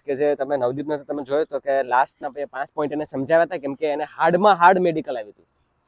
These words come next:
એને હાર્ડમાં હાર્ડ મેડિકલ હતું જી ડીનું છે ગઈ ભરતીમાં, બરાબર? ચાર પોઇન્ટ આપ્યા, તેમાંથી ત્રણ એને રીમેડિકલમાં ક્લિયર થયા, તો એક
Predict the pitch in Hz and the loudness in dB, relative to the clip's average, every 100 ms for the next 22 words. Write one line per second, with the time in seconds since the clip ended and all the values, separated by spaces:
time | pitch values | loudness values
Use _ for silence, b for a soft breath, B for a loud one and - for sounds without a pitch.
0 | _ _ 123 156 139 151 175 165 165 165 | _ _ -4 -2 0 2 2 2 2 2
1 | 160 170 165 151 180 175 139 151 156 139 | 0 -2 -2 -2 -6 -8 -8 -10 -8 -8
2 | 139 120 139 139 - 135 123 151 170 151 | -10 -8 -8 -8 -12 -10 -6 -6 -6 -4
3 | 147 151 156 156 151 160 135 135 143 - | -2 -2 -2 -4 -4 -4 -8 -10 -14 -8
4 | 151 156 147 139 143 143 143 143 139 131 | -4 -4 -6 -8 -8 -10 -14 -16 -16 -14
5 | 131 147 131 120 | -14 -14 -8 -6